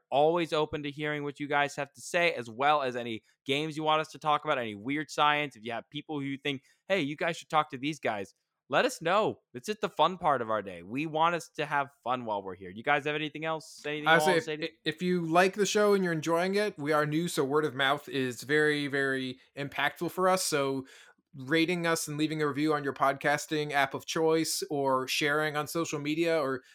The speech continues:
Speaker 2: sharing just with one friend who also loves games or loves science and loves talking about this kind of stuff. Just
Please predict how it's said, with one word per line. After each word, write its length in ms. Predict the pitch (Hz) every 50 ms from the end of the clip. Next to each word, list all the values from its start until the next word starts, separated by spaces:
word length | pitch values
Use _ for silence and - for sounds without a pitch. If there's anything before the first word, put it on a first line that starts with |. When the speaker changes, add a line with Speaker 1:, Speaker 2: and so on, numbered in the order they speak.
| _ _
Speaker 2:
sharing 500 | - - - 170 156 151 156 160 160 147
just 200 | 156 156 156 -
with 220 | 160 151 - -
one 220 | 139 147 156 156 147
friend 300 | - - 160 156 147 135
who 140 | 143 143
also 300 | 147 139 143 - 156 147
loves 260 | 139 143 143 139 135 135
games 380 | 139 135 139 139 143 143 131
or 80 | 135 135
loves 260 | 131 131 135 127 -
science 480 | - 143 135 135 131 123 117 - - -
and 140 | 131 123
loves 180 | 123 127 123 -
talking 300 | - 135 135 - - 131
about 160 | 120 113 -
this 100 | - 117
kind 160 | - 139 117
of 80 | 113 -
stuff. 240 | - - 107 110 - _ - - - _ _
Just 280 | - 139 135 - -